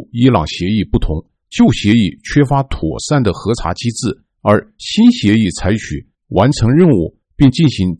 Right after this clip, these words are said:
长期验证的态度，确保伊朗履行承诺。他认为伊朗因不希望战争持续而展现出了谈判的诚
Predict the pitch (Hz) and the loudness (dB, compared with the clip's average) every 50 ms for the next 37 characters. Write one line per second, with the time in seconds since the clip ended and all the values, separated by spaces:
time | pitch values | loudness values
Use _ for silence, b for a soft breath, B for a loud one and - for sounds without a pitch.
0 | - - - 90 113 156 - - - - 143 160 175 147 113 - 160 160 123 90 | -6 -4 -2 -2 -2 -2 -4 -4 -6 -4 2 4 4 4 4 2 0 0 0 0
1 | 82 - - 113 92 78 - 80 - - _ _ _ _ - - - 214 214 160 | -2 -2 0 0 0 -2 -4 -8 -10 -12 _ _ _ _ -12 -2 2 4 4 4
2 | 101 85 78 82 104 131 156 151 127 - - - _ _ _ _ 104 101 92 85 | 4 2 0 0 2 2 2 4 2 0 -2 -6 _ _ _ _ -2 -2 -2 -2
3 | 78 - - - 131 139 - - 95 101 131 147 135 - - _ _ _ _ _ | -4 -6 -4 -4 -4 -4 -2 -4 -4 0 2 2 2 0 -2 _ _ _ _ _
4 | - 165 180 185 196 180 160 156 165 190 233 214 151 90 78 90 110 131 131 127 | 2 2 4 6 6 6 4 4 4 2 2 2 2 0 0 0 0 2 0 0
5 | - - _ _ _ _ - 214 - - - - 214 233 220 151 104 - - _ | -2 -8 _ _ _ _ -2 -2 -2 -2 -2 -2 0 0 2 0 -2 -4 -10 _
6 | _ _ - 175 151 117 - - 131 127 - - - 95 117 120 - - 104 - | _ _ 2 2 2 2 2 0 -2 -2 -2 -4 -4 -4 -4 -4 -2 -4 -4 -4
7 | - _ _ _ _ - 98 104 113 - - - 95 73 69 65 - - 170 151 | -6 _ _ _ _ -2 0 0 0 -2 -2 -2 -2 -2 -2 -8 -4 -2 0 0
8 | 127 - - 135 127 120 - - _ - - - 80 98 127 - - 135 117 95 | 0 -2 -2 0 2 2 2 0 _ -8 -8 -6 -6 -6 -4 -2 -2 0 -2 -2
9 | - - 92 85 | -4 -6 -6 -4